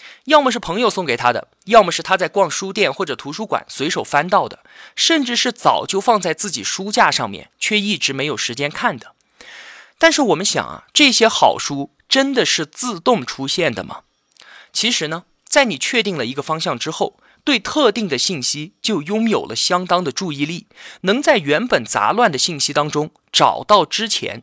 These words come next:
注意不到的好东西。这个道理叫做鸡尾酒效应。就是说啊，在鸡尾酒会上面，所有人都在三五成群的聊天，说话的音量也都差不多。你在这个酒会上面，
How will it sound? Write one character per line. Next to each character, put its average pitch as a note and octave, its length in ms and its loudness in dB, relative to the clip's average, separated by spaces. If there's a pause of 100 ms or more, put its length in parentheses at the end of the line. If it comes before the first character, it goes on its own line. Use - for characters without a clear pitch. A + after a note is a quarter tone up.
(140)
注 G#3+ 220 -4
意 C3+ 140 -8
不 C3+ 140 -8
到 F3+ 180 2
的 B2 60 -6
好 - 240 -4
东 C#3+ 160 -6
西。 - 200 -6 (480)
这 C#4+ 160 4
个 G3+ 60 0
道 F3+ 160 6
理 A2 120 -8 (140)
叫 D3+ 180 4
做 B2 220 -4
鸡 G#3 340 -4
尾 C3+ 200 -4
酒 - 200 -8
效 F3+ 260 2
应。 - 160 -18 (720)
就 D4 160 2
是 A3+ 60 2
说 G3 180 2
啊， - 140 -8 (240)
在 C#4+ 160 2
鸡 C#4 220 0
尾 A3+ 160 2
酒 C3 180 -4
会 G#3 180 2
上 B2 160 0
面， - 180 -12 (140)
所 G3+ 300 0
有 D#4 100 0
人 D3+ 240 -4 (100)
都 F#3+ 140 4
在 F#3+ 140 6
三 G3+ 240 4
五 C#3 160 -8
成 B2 220 -8
群 C3 160 -10
的 B2+ 100 -2
聊 A2 140 -4
天， C3 240 -8 (460)
说 C4 220 0
话 C4 200 6
的 E3+ 60 0
音 F3 180 0
量 G3 180 2
也 G2+ 100 -4
都 B2 140 -4
差 D3+ 180 2
不 B2+ 80 -12
多。 C3+ 200 -4 (440)
你 G#3+ 140 0
在 D#4+ 140 4
这 D#4+ 120 -2
个 C#4+ 80 0
酒 - 160 -2
会 E3 140 -4
上 D#3+ 160 -2
面， A#2+ 180 -12